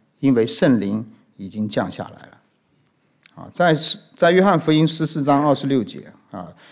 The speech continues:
约翰福音十四章二十六节，他说：“但保惠师，就是父因我的名所要差来的圣灵，他要将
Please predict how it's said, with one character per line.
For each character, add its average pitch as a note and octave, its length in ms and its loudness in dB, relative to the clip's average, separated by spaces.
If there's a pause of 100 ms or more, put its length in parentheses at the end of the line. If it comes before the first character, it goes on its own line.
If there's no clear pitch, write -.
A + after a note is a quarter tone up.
(260)
约 G3 120 4
翰 G3+ 140 4
福 E3+ 120 -2
音 F3 180 2
十 E3+ 180 -2
四 E3 160 -2
章 D#3 200 4
二 D#3+ 80 4
十 C#3+ 120 -2
六 C#3+ 180 2
节， G#2+ 300 -4
他 D#3 160 -2
说 D#3+ 280 2 (140)
：“但 D#3+ 400 2
保 G2+ 240 0
惠 E3 260 2
师， C#3 460 -4 (400)
就 D3+ 180 2
是 - 220 0
父 E3+ 360 2
因 F3+ 300 2
我 A#2+ 200 2
的 D3 120 4
名 C#3 220 6
所 C3 180 -2
要 C3 200 4
差 D3+ 260 0
来 A#2+ 140 2
的 A#2+ 100 2
圣 B2 320 2
灵， F2+ 320 -8
他 D3+ 180 2
要 C#3 160 6
将 C#3+ 320 2